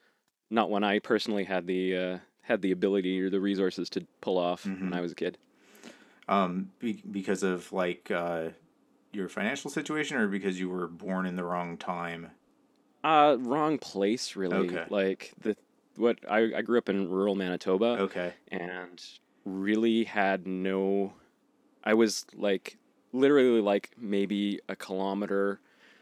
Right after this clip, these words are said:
Speaker 1: like, the, the property line where the, the phone prefix, you know, I had a
Speaker 2: Mm-hmm.
Speaker 1: three two two phone
Speaker 2: Mm-hmm.
Speaker 1: number. And if I'd,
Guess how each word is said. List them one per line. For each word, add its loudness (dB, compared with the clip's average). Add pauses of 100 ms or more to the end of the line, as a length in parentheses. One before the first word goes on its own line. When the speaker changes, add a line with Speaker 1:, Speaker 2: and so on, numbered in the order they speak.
(140)
Speaker 1:
like, -4
the, 2
the -6
property 4
line 0
where 0 (260)
the, -2
the -6
phone -2
prefix, -2
you -2
know, 0
I 2
had 2
a 0
Speaker 2:
Mm-hmm. 0
Speaker 1:
three 2
two -2
two -2
phone 0
Speaker 2:
Mm-hmm. 2
Speaker 1:
number. 6 (600)
And 0
if -2
I'd, 4